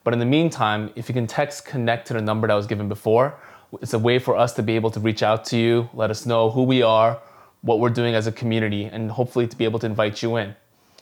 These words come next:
We're currently in a sermon series called Missio Dei, which is Mission of God. It's a conversation about we as a church and as a community engaging in the work that God is doing.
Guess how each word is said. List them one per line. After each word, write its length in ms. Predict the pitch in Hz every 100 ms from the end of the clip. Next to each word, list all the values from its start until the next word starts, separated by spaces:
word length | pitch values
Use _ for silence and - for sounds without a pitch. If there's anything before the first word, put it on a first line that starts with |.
| - _ - - _ -
We're 160 | 123
currently 400 | 123 190 185 185
in 80 | 175
a 60 | 135
sermon 380 | - 135 135
series 420 | 120 - 104 104 107
called 280 | 117 104
Missio 480 | 107 113 - 117 107
Dei, 280 | 104 98 110 _ _ _ _ _ -
which 200 | 113 110
is 420 | 117 107 107 - -
Mission 520 | 127 120 135 - 147
of 240 | 131 113 110
God. 280 | 104 113 - _ _ _ _ _ _ _
It's 240 | - 123 139
a 140 | 131
conversation 680 | - 165 165 - 147 - 135
about 720 | 117 113 110 107 - 92 117
we 300 | 131 147 147
as 160 | 117
a 60 | 113
church 420 | 101 - 139 139
and 140 | - 113
as 80 | 110
a 40 |
community 760 | - 117 110 127 135 135 147 _ _ -
engaging 580 | 123 113 123 131 131 139
in 80 | 120
the 80 |
work 240 | 107 104 101
that 160 | 104
God 180 | 104 98
is 120 | 101
doing. 340 | 107 131 104